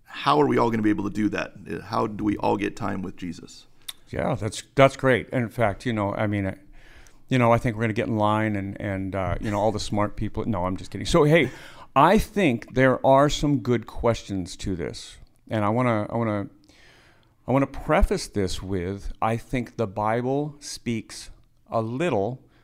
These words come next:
Speaker 2: about eternity. I sp-, I think it speaks a lot about today,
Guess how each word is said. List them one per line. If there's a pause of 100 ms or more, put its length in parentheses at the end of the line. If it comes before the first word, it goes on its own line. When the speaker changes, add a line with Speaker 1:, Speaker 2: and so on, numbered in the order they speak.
(160)
Speaker 2:
about
eternity. (380)
I
sp-,
I
think
it
speaks (100)
a
lot (160)
about
today,